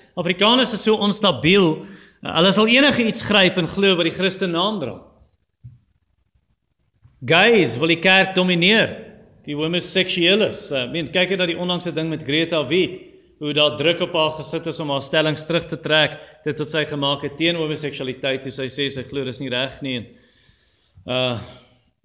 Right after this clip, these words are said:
dokter Fritz Gaum, wat die, wat die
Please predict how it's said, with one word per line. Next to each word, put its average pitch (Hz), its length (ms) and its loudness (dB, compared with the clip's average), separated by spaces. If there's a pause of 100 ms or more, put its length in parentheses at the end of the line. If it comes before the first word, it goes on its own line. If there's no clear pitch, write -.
(520)
dokter 160 340 0
Fritz 180 400 -2
Gaum, 156 480 4
wat 131 140 -2
die, 135 300 -2 (280)
wat 139 180 -4
die 135 460 -2